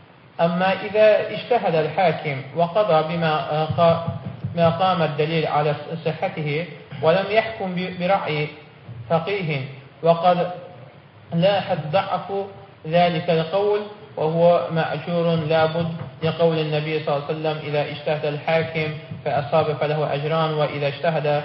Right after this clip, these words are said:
fə əxtə fələhu əcr muttəfəqun aleyh." İmam Zəhəbi rəhməhullah buyurur, lakin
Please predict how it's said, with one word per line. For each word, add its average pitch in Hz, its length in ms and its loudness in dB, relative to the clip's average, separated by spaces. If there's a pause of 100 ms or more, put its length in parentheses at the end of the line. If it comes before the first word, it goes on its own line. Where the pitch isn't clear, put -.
(240)
fə 147 160 0
əxtə 151 360 0
fələhu 147 320 -2
əcr 147 220 -2
muttəfəqun 135 480 -6
aleyh." 131 280 -2 (380)
İmam 175 260 -2
Zəhəbi 226 260 0
rəhməhullah 196 380 2
buyurur, 208 280 -2
lakin 196 460 2